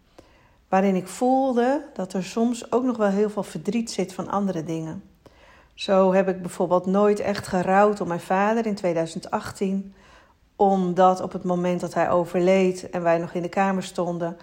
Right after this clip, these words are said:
de hele wereld al op de hoogte was en van alle kanten we belaagd werden. Ehm,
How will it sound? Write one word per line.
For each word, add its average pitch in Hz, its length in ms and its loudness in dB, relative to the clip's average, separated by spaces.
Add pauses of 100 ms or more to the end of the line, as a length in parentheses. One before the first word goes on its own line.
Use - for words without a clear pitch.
(360)
de 185 100 -6
hele 190 280 4
wereld 180 360 2
al 170 100 2
op 160 140 -4
de 185 60 -2
hoogte 175 380 0
was 170 380 -2
en 170 300 -6
van 160 240 -6
alle 247 300 4
kanten 214 420 0
we 190 120 0
belaagd 180 500 0
werden. 170 440 -2 (640)
Ehm, 160 500 -8